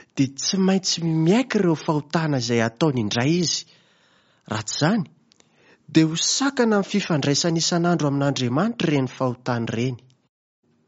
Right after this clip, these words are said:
Ny dikan'ny fombafomba mpivavahana. Ny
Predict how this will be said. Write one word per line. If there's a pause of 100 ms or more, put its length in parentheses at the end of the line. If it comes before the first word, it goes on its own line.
(1120)
Ny (120)
dikan'ny (540)
fombafomba
mpivavahana. (2500)
Ny